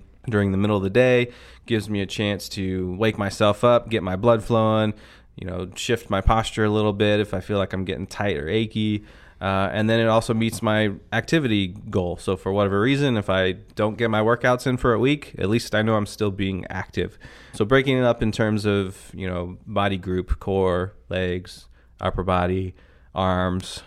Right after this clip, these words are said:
circuit, you know, maybe light cardio. There's different ways you can break it up to where at least you know you're getting that kind of activity in per day, and then you don't have to feel, you don't have to feel as bad if you, you know, missed your workout and then did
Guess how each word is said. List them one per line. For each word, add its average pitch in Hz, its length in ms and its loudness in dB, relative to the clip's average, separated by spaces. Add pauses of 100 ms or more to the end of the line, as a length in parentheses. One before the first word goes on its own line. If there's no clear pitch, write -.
(120)
circuit, 92 760 2
you 98 100 -2
know, 87 120 -4
maybe 92 280 -4
light 95 280 0
cardio. 90 520 0
There's 101 200 -4
different 127 240 0
ways 113 240 2
you 101 60 -6
can 98 120 -2
break 101 220 0
it 95 80 0
up 104 260 2 (200)
to 104 120 2
where 95 460 2
at 98 120 0
least 123 360 2
you 110 120 2
know 104 300 4
you're 98 200 2
getting 95 320 -2
that 98 260 -2
kind 95 180 -4
of 92 80 -8
activity 92 560 -6
in 90 140 -6
per 92 180 -6
day, 98 460 2 (320)
and 107 100 0
then 120 60 4
you 120 100 2
don't 113 140 0
have 113 160 -2
to 101 80 -10
feel, 101 480 0
you 120 160 2
don't 113 80 6
have 107 120 0
to 101 80 -10
feel 101 220 2
as 92 120 2
bad 92 340 2
if - 120 -8
you, 92 220 -6 (220)
you 90 120 -10
know, 87 80 -6
missed 92 280 -6
your 87 80 -6
workout 90 520 -6
and 92 140 -6
then 92 140 -2
did 92 300 -6